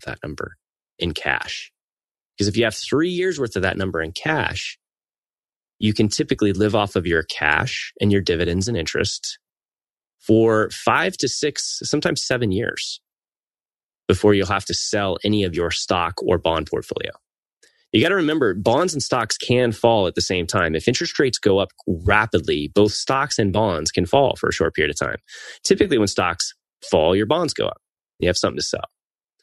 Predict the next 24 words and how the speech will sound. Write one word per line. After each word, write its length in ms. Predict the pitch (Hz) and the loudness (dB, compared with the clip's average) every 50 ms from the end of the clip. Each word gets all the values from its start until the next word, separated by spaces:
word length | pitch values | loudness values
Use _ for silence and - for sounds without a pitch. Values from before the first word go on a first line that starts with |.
| _ - - - - - - - - - - | _ -20 -20 -18 -18 -18 -18 -18 -12 -2 2
But 100 | - 143 | 2 4
if 80 | 151 | 4
I 80 | 190 190 | 2 0
look 280 | 196 185 190 190 - 170 | 0 0 -2 0 0 0
at 280 | 147 120 107 92 - - - - - | 0 0 -2 -4 -6 -10 -10 -4 0
many 340 | 117 120 127 135 139 131 120 | 2 4 4 4 2 0 0
of 160 | 110 104 92 | 0 0 0
the 380 | 95 98 95 92 90 87 - - _ _ _ _ _ _ _ _ _ _ _ _ _ _ _ _ - - _ _ - | 0 0 2 2 0 -2 -4 -6 _ _ _ _ _ _ _ _ _ _ _ _ _ _ _ _ -20 -20 _ _ 2
bear 280 | - 127 127 127 127 123 | 2 4 4 4 2 2
market 540 | 117 110 104 107 110 - 123 117 110 104 - _ _ - | 2 0 0 0 0 2 2 2 2 0 -2 _ _ -8
situations 680 | - - 131 110 - 117 110 104 104 - - 113 104 95 | -4 -4 -4 -2 0 0 2 2 0 0 -2 -4 -4 -2
that 120 | 101 90 | -2 -2
we've 160 | 73 85 90 87 | -2 -2 -4 -4
seen 540 | - - - - 107 104 104 104 101 95 | -6 -8 -6 -4 -4 -2 -2 -2 -2 -2
in, 220 | 90 87 85 82 76 - | -2 -2 -4 -4 -2 0
in 100 | 98 95 | 0 2
the 100 | 90 87 | 2 2
recent 540 | 82 87 98 98 92 - 95 85 71 - - - - | 2 0 0 -2 -2 -2 -6 -6 -4 -6 -8 -8 -8
years, 580 | - 90 85 87 90 90 90 92 95 98 95 - | -8 -6 -2 0 2 2 2 2 0 0 -2 -6
if 120 | 87 - | -6 -6
we 80 | 90 87 | -4 0
go 160 | 85 95 92 | 2 2 2
back 300 | 85 92 90 90 87 92 - - - | 2 2 2 2 2 -2 -4 -6 -2
to, 420 | - 87 82 82 82 82 80 78 | 0 0 2 2 2 0 -2 -4